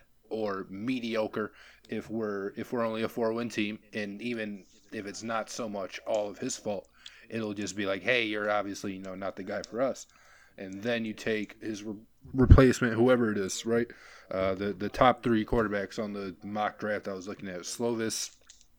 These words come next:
the dude from Oregon, and, um, and not in this order, but, uh, and, and Sam Howell. So if you're in the top five, you figure you're probably getting one of those guys.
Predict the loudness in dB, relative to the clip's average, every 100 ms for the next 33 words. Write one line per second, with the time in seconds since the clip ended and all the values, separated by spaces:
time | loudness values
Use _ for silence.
0 | -4 -2 0 -2 0 0 0 -2 -4 -8
1 | -8 -8 -8 -8 -12 -16 _ -18 -18 -20
2 | -6 0 2 2 -2 -4 -4 -4 -8 -16
3 | -20 -6 -4 -2 0 -2 -2 -6 -6 -6
4 | -2 -2 -2 -4 -4 -14 -20 -20 -20 -8
5 | -2 0 2 0 2 2 2 2 2 2
6 | -2 -8 -6 -6 -8 -2 -2 -2 -6 -6
7 | -8 -8 -10 -10 -10 -10